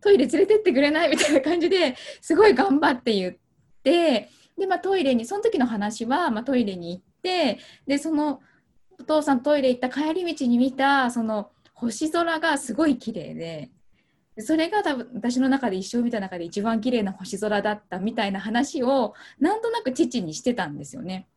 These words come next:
そのトイレの話もつけ、付属みたいな感じでしてたら、なんかその後に父が、「さっきさ、マリちゃんああやって言ってたけど、なんか俺そんなにマリちゃんに厳しくした覚えないんだけど」みたいな感じで、そうやってこう私が思ってたこと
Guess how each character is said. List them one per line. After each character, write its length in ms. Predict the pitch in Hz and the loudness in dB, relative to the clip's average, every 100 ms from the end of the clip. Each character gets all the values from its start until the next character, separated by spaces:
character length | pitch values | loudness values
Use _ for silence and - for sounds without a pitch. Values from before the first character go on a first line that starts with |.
| _ | _
そ 100 | - | -2
の 80 | 240 | -2
ト 160 | 247 311 | 0 0
イ 60 | |
レ 80 | 208 | 0
の 80 | 190 | -2
話 340 | 190 180 - | -2 -4 -4
も 140 | 196 175 | -8 -10
つ 140 | - | -6
け、 240 | 233 - _ | -6 -6 _
付 140 | - 208 | -12 -4
属 280 | 226 220 226 | -2 -2 -4
み 140 | 214 | -4
た 80 | 170 | -6
い 60 | |
な 80 | 160 | -10
感 220 | - 160 | -12 -14
じ 100 | 160 | -14
で 100 | 160 | -14
し 100 | 165 | -14
て 140 | - 202 | -8 -8
た 140 | 165 | -6
ら、 480 | 226 262 262 202 - _ _ - - - | -4 0 0 -2 -6 _ _ -20 -20 -6
な 80 | 294 | -4
ん 20 | |
か 100 | 254 | -2
そ 120 | 254 | 0
の 160 | 262 339 | 0 0
後 160 | 339 | -4
に 160 | 233 196 | -4 -4
父 280 | - 240 202 | -6 -6 -4
が、 360 | 208 202 190 - _ | -2 -2 -2 -8 _
「さ 220 | - - | -20 -18
っ 80 | 208 | -18
き 100 | - | -18
さ、 220 | 254 214 190 | -12 -8 -4
マ 140 | 220 | -2
リ 100 | 233 | -4
ち 120 | 233 | -6
ゃ 40 | 190 | -8
ん 40 | |
あ 20 | |
あ 60 | 196 | -6
や 60 | |
っ 20 | 202 | -6
て 80 | 208 | -8
言 80 | |
っ 20 | 214 | -12
て 80 | |
た 140 | - 208 | -10 -8
け 120 | 180 | -8
ど、 400 | 180 185 180 165 - _ - | -6 -6 -6 -8 -18 _ -6
な 80 | 233 | -6
ん 40 | |
か 80 | 208 | -4
俺 140 | 208 | -6
そ 220 | 202 - | -6 -4
ん 100 | 262 | -2
な 100 | 330 | -2
に 80 | 339 | -2
マ 140 | 320 330 | -2 -2
リ 80 | |
ち 80 | 247 | -4
ゃ 40 | 214 | -6
ん 40 | |
に 80 | 185 | -8
厳 240 | - 240 | -8 -6
し 100 | 240 | -6
く 120 | - | -8
し 80 | 190 | -10
た 100 | - | -8
覚 220 | 190 196 | -6 -6
え 40 | 190 | -6
な 120 | 190 | -6
い 60 | 190 | -6
ん 60 | |
だ 100 | 165 | -8
け 80 | 170 | -10
ど」 60 | 165 | -10
み 80 | 190 | -6
た 100 | - | -4
い 80 | 190 | -4
な 80 | |
感 240 | 240 - 226 | -4 -4 -6
じ 100 | 190 | -2
で、 300 | 226 208 196 - - - - | 0 0 -2 -12 -18 -20 -20
そ 200 | - 403 | 0 4
う 40 | 466 | 6
や 80 | 453 | 4
っ 40 | |
て 100 | 427 | 0
こ 100 | 415 | 2
う 40 | 294 | 2
私 260 | 392 415 | 4 4
が 80 | 349 | 4
思 180 | 339 453 | 4 2
っ 40 | |
て 100 | 480 | 2
た 100 | 247 | -2
こ 140 | 214 214 | 0 0
と 260 | 240 220 | 0 0